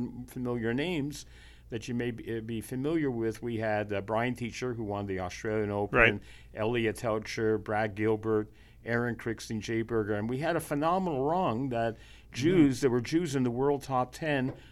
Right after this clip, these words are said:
Speaker 1: from the era of nineteen seventies to nineteen ninety. After nineteen ninety, it started to go down.
Speaker 3: <laughs>
Speaker 1: And then we have a situation with Israel. I have to bring that in.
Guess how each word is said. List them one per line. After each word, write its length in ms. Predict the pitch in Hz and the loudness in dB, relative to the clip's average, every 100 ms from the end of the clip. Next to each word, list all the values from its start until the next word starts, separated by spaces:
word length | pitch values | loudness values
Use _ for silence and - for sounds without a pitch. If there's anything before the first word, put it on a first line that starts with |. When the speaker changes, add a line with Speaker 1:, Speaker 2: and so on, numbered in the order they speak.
| - | -20
Speaker 1:
from 320 | - 127 123 123 | -8 -2 0 0
the 220 | 123 139 | -2 0
era 340 | 143 143 123 | 4 4 4
of 80 | 113 | 4
nineteen 500 | 113 117 139 139 131 | 2 0 0 -2 -4
seventies 640 | - 139 127 98 101 104 - | -2 0 0 0 -2 -8 -4
to 60 | |
nineteen 440 | 110 110 107 117 110 | -2 -2 -2 -2 2
ninety. 360 | 143 117 - - - - - - | 2 0 -6 -16 -20 -20 -10 -6
After 220 | 127 135 | 0 2
nineteen 340 | 131 131 127 | 4 2 0
ninety, 340 | 123 127 127 107 | 2 2 2 -2
it 80 | |
started 240 | 95 123 110 | 0 0 0
to 60 | |
go 160 | 107 104 | 0 0
down. 320 | 113 107 - - | 0 -2 -4 -8
Speaker 3:
<laughs> 40 | - - - | -6 -6 2
Speaker 1:
And 140 | 170 170 | 6 10
then 140 | 208 | 10
we 120 | 202 185 | 12 12
have 180 | 175 | 12
a 40 | 156 | 10
situation 600 | 185 151 165 156 151 151 | 2 0 2 2 4 6
with 120 | 139 | 6
Israel. 400 | 180 156 98 82 - | 6 4 0 -2 -4
I 80 | 117 | 0
have 160 | 131 131 | 0 0
to 80 | - | 0
bring 260 | 131 135 | 2 4
that 200 | 127 120 | 6 6
in. 200 | 170 113 | 4 2